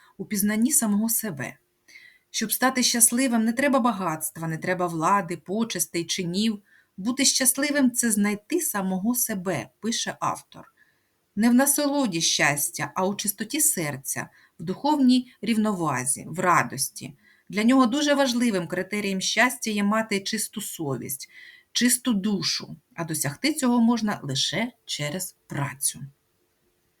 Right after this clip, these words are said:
Отже, праця за природними нахилами приносить людині задоволення і радість.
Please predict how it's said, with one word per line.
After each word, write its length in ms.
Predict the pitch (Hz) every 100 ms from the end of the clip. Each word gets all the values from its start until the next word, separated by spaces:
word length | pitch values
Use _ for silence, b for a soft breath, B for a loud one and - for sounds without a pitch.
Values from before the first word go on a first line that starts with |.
| _ _ - - - _ _ _ _ _ _ _ _ _ _ _ _ _ _
Отже, 280 | 185 190 220
праця 560 | 220 233 247 - - 175
за 140 | 180
природними 600 | 180 185 220 202 196 196
нахилами 640 | 196 226 - 196 185 185 185 B B B
приносить 520 | 196 208 254 269 208
людині 420 | 214 190 247 240
задоволення 760 | 214 208 202 190 226 233 214 214
і 140 | 202
радість. 600 | 202 143 127 110 - -